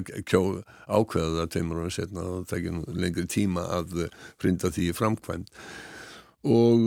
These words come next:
eh, þetta segja Skotar að sé forsendubrestur og, eða það er að segja, eh,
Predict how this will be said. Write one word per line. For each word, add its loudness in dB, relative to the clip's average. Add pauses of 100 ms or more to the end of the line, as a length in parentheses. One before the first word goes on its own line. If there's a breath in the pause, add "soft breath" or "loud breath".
eh, 4 (400)
þetta 2
segja 0
Skotar 0
að -4
sé 2 (440)
forsendubrestur 0 (460)
og, 0 (300)
eða 2
það -2
er 2
að -4
segja, -2 (180)
eh, -10